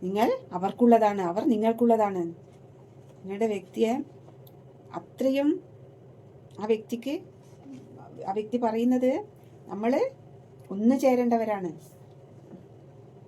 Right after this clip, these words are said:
എ-, എന്ത് പ്രശ്നം ഉണ്ടെങ്കിലും അതിനെ പരിഹരിക്കാം.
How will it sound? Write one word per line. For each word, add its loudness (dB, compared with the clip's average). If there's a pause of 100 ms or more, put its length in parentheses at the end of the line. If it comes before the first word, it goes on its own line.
(760)
എ-, -10 (120)
എന്ത് -4 (100)
പ്രശ്നം 0
ഉണ്ടെങ്കിലും -2
അതിനെ -4
പരിഹരിക്കാം. 0